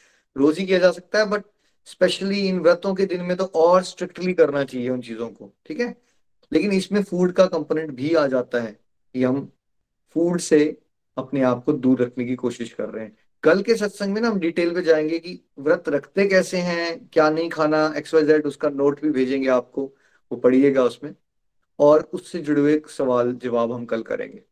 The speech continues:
है ना। आज क्या महत्व है,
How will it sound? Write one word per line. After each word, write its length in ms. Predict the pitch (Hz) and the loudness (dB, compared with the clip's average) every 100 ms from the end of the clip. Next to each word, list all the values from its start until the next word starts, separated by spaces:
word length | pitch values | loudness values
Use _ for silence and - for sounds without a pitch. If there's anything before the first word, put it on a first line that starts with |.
| _ - | _ -12
है 60 | 185 | -10
ना। 120 | 180 _ _ _ _ | -10 _ _ _ _
आज 560 | 135 151 185 180 - - _ _ _ _ _ _ _ _ _ - - - | 2 4 4 0 -10 -14 _ _ _ _ _ _ _ _ _ -20 -20 0
क्या 200 | 170 175 | 2 2
महत्व 400 | 151 139 - 117 | 0 -2 -2 -4
है, 320 | 110 101 | -2 -8